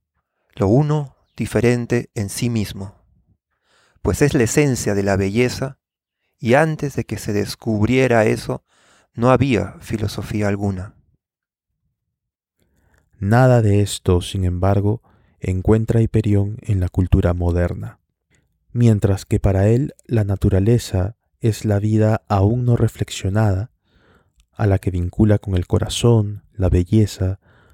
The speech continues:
Speaker 2: la sensibilidad y el ímpetu juvenil,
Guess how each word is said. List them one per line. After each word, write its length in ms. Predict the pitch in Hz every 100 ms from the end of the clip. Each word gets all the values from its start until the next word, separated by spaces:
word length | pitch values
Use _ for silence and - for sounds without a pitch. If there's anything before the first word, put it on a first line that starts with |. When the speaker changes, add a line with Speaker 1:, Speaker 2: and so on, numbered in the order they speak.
| -
Speaker 2:
la 140 | 101
sensibilidad 840 | - 95 - 98 95 92 107 123 -
y 200 | 120 101
el 120 | 95 120
ímpetu 400 | 120 - - 110
juvenil, 640 | - 90 87 95 135